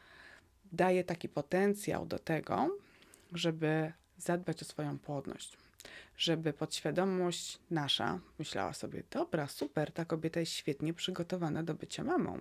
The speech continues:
No to dawaj, zaczynamy". Wiem, nie zawsze się tak dzieje, nie zawsze jest to takie proste, natomiast jeżeli poziom swojego napięcia, e, będziesz oceniać w skali od jednego do dziesięciu na dziesięć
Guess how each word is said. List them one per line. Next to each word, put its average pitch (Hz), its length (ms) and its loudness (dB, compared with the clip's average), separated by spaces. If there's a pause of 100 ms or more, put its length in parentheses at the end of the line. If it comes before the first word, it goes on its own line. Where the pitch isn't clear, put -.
(240)
No - 140 -4
to - 140 -6
dawaj, 185 440 0 (160)
zaczynamy". 202 640 2 (1300)
Wiem, 220 640 12
nie 208 200 8
zawsze 190 360 6
się 202 160 6
tak 185 200 6
dzieje, 165 400 6 (760)
nie 196 240 10
zawsze 160 260 6
jest 170 120 -2
to 170 100 0
takie 165 260 0
proste, 180 540 2 (420)
natomiast 180 640 2
jeżeli 190 760 2 (400)
poziom 247 280 6
swojego 208 380 2
napięcia, - 580 0 (1000)
e, 165 440 2
będziesz 175 800 2
oceniać 170 540 2
w - 40 -10
skali 170 400 2
od 165 120 2
jednego 165 380 2
do 165 120 2
dziesięciu 165 480 2
na 151 160 2
dziesięć 135 680 2